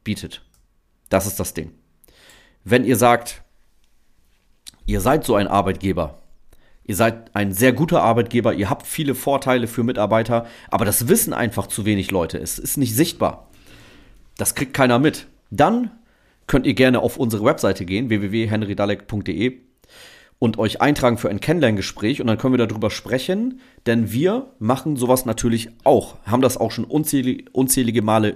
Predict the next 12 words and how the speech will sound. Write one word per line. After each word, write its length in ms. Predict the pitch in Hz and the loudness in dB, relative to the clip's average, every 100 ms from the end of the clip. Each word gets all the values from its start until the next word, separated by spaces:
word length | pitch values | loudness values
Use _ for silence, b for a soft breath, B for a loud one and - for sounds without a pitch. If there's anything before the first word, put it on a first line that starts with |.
| - | -4
gemacht, 480 | 95 95 156 - - B B B B | -2 -2 -2 -6 -20 B B B B
Bewerbung 420 | - 101 123 117 113 | -4 2 4 2 -2
für 120 | - | -4
unsere 260 | 113 104 | -4 -6
Kunden 580 | 101 117 101 98 - 101 | -4 -4 -4 -10 -12 -8
generiert, 600 | 101 101 95 131 131 - - b b b b b - | -4 -2 0 0 0 -4 -16 b b b b b 0
ähm, 560 | 104 98 95 92 92 - _ | 0 0 -2 -4 -8 -12 _
messbar 880 | - 113 127 127 127 113 113 117 _ - | -6 0 0 0 0 0 0 -6 _ -8
in 140 | 101 | -6
großer 320 | 104 123 120 95 | -2 -2 -2 -4
Anzahl 600 | 107 - 98 98 95 - _ _ _ _ _ _ _ _ _ _ _ _ _ _ _ _ _ | -4 -2 0 0 -2 -6 _ _ _ _ _ _ _ _ _ _ _ _ _ _ _ _ _
und 340 | 110 104 90 | -4 -2 -4